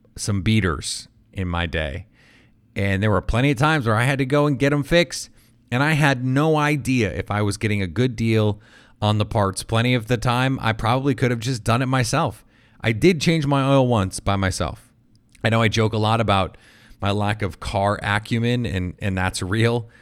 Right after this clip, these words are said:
but I did change my oil all by myself one time. Be proud of me. Rock Auto <laughs> can help you with whatever you're trying to get fixed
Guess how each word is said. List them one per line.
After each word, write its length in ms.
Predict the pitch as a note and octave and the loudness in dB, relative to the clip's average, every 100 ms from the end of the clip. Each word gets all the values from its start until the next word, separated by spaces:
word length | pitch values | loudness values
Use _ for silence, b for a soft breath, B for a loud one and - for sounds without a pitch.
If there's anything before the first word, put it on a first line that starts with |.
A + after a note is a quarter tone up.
| B | B
but 140 | C#3 | 2
I 100 | D#3 | 4
did 260 | D#3 F3+ D3 | 4 4 4
change 300 | - D3 B2 | 2 2 2
my 140 | B2 | 0
oil 420 | A#2 A2+ G#2 F2+ - | 2 0 0 -2 -2
all 280 | G#2+ A2+ A#2+ | 2 4 4
by 200 | G#2+ G#2+ | 2 0
myself 520 | G2+ F#2+ - F#2+ E2+ | 0 -2 -2 -2 -2
one 200 | E2+ F2 | -4 -6
time. 320 | E2+ E2+ D2 - _ _ _ _ _ _ _ _ _ _ | -4 -6 -8 -14 _ _ _ _ _ _ _ _ _ _
Be 140 | A2 G#2+ | -2 0
proud 260 | G2 F2+ | 0 0
of 140 | E2 - | -2 -6
me. 160 | - - _ B B B - | -12 -16 _ B B B 0
Rock 320 | A#2 A#2+ - | 2 4 2
Auto 520 | B2 B2+ - C3 G2 F2 | 2 4 4 4 2 -2
<laughs> 360 | - - - - | -16 -20 -20 -2
can 200 | C3+ A2+ | 2 4
help 380 | G2+ A#2 G#2+ G2+ | 4 2 2 0
you 200 | G2 F2+ | 0 2
with 280 | G#2 G#2+ | 0 0
whatever 600 | G2+ A2+ A2 C#3 C#3 A#2 | 0 0 0 0 2 2
you're 200 | G#2+ G#2 | 2 2
trying 420 | G#2+ - G#2 G2 F#2+ | 0 -2 -2 0 -2
to 60 | |
get 180 | F2 G2 | -2 -4
fixed 480 | - F#2+ E2+ - | -4 -4 -4 -10